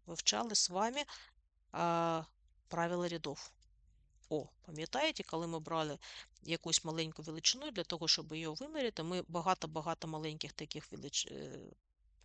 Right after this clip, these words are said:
складали, е, ря-, рядком, а потім ділили на кількість. І ми бачимо, що у нас вся довжина L велика, вся, і таких N вітків. Тобто толщ-, толщина ось цього, діаметр цього провода –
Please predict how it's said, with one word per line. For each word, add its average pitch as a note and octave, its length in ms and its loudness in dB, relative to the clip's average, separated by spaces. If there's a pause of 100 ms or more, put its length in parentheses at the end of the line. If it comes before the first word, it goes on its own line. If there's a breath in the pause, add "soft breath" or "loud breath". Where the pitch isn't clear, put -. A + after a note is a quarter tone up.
(200)
складали, A3+ 540 2
е, - 560 -8 (200)
ря-, - 140 -8 (100)
рядком, D#3+ 560 -4
а E3 100 -2
потім A3 340 -2
ділили F3+ 300 0
на F3 100 -2
кількість. - 480 -6 (500 loud breath)
І A3 220 10
ми G#3 200 2
бачимо, E3+ 460 4
що E3 200 2
у E3 60 0
нас F#3+ 240 4
вся G#3 320 10
довжина D3 560 2 (320)
L G3 180 6
велика, D#3+ 500 -4 (920)
вся, - 300 4
і F3+ 100 -4
таких G3 500 2
N G#3 260 6 (400)
вітків. D#3+ 500 -4 (520 loud breath)
Тобто F#3 460 2 (540)
толщ-, D#3+ 360 0
толщина F3+ 480 6
ось C3+ 180 4
цього, D3 220 2
діаметр D#3+ 440 2
цього E3 260 -2
провода – C4 500 -4